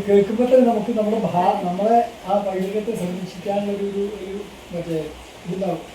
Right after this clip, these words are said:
അപ്പം അങ്ങനെ അതിന് പ്രചോദനം നൽകുന്ന തരത്തിൽ ഒരുപാട് കവിതകൾ ഉള്ള കവിതകളിൽ ഏറ്റവും,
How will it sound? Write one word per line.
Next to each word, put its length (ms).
അപ്പം 200
അങ്ങനെ 240
അതിന് 280
പ്രചോദനം 600
നൽകുന്ന 340
തരത്തിൽ 340
ഒരുപാട് 360
കവിതകൾ 380
ഉള്ള 200
കവിതകളിൽ 480
ഏറ്റവും, 560